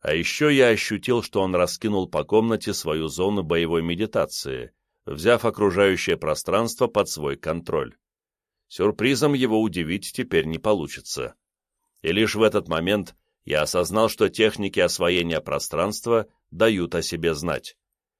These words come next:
Кажется, я впервые чувствую область контроля вражеской боевой медитации. Впрочем, я слишком увлекся этим открытием, а мы излишне сосредоточили внимание на госте, проморгав другую угрозу.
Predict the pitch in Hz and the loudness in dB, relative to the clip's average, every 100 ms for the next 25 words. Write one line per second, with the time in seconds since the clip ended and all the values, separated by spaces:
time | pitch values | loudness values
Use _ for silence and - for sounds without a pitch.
0 | _ _ - 76 85 87 95 95 - 98 | _ _ -2 -2 -2 0 2 2 2 0
1 | 101 95 80 - 98 - 85 87 - 92 | 0 0 -4 -4 -6 -4 -2 -2 0 0
2 | 90 82 - 82 78 92 101 98 78 82 | 0 -4 -2 -4 -2 0 2 2 2 2
3 | 87 90 - 90 76 80 76 76 73 76 | 2 -2 -4 -4 0 0 0 -2 -2 -6
4 | 87 73 - - 60 58 - _ _ _ | -4 -4 -4 -8 -8 -10 -12 _ _ _
5 | _ _ _ _ - 104 104 107 95 80 | _ _ _ _ 2 2 4 2 2 -2
6 | - - 87 95 113 107 - 104 104 110 | -10 -2 0 2 0 0 0 0 2 4
7 | 87 - 76 76 85 76 - 113 - 107 | 2 2 -6 -4 -4 -4 0 -2 2 2
8 | 101 95 _ _ _ _ - 80 113 139 | 2 0 _ _ _ _ -2 2 4 4
9 | 107 123 131 123 117 107 95 98 98 110 | 4 0 0 0 0 0 0 2 2 4
10 | 101 90 90 80 87 87 82 76 69 69 | 0 0 -4 -2 -2 0 -2 -4 -4 -6
11 | 71 101 - 113 104 - _ _ - 104 | 0 -2 0 -2 -2 -4 _ _ 2 2
12 | 98 87 78 92 80 87 104 104 90 76 | 4 0 2 0 0 -4 -2 -2 -2 -2
13 | 76 85 90 76 71 57 | -4 0 0 0 -4 -12